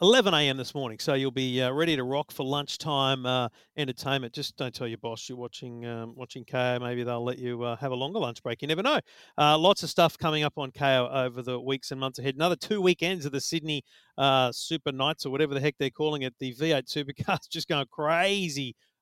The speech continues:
uh, in Sydney for four weekends in a row, and there's two more weekends of that leading into Bathurst in the last weekend of November, first, uh, first Sunday in December. So massive motorsport month on K O, and if you haven't checked it out,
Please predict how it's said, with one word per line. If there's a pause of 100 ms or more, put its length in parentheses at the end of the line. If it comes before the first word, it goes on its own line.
uh,
in
Sydney
for
four
weekends
in
a
row,
and
there's
two
more
weekends
of
that (320)
leading
into (320)
Bathurst
in
the
last
weekend
of
November,
first,
uh,
first
Sunday (400)
in
December.
So
massive (320)
motorsport
month (160)
on (160)
K
O,
and
if
you
haven't
checked
it
out,